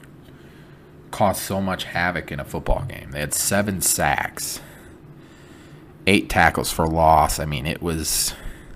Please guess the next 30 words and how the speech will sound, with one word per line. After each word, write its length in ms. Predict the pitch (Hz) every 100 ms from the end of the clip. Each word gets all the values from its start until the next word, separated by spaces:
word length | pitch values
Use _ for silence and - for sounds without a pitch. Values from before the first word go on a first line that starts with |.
| - - - - - - - -
it 60 |
was 160 | 104 104
a 80 | 101
sight 320 | - 92 85
to 80 | 85
behold. 680 | 76 71 69 65 58 - - - -
I 80 | -
mean, 220 | 76 80
that, 200 | 80 - 78
that, 200 | 80 - - - - - - - - - - -
that 160 | 104
Georgia 320 | 101 104 85
defense 500 | 78 82 80 80 76
is 200 | - 82
elite. 800 | 78 80 76 160 165 - - - - - - - -
Elite, 540 | - 90 90 92 92 82
elite, 460 | - 87 87 87 85
elite. 560 | - 80 80 80 69 - - - - - - - -
And 180 | 76 78
when 160 | 82
they 120 | 80 80
play 200 | 92 85
Alabama, 520 | 80 82 80 78 71
it's 100 | 64
gonna 120 | 85
be 60 | 73
a 60 |
lot 220 | 71 65 65
of 80 |
fun. 360 | - 60 53 -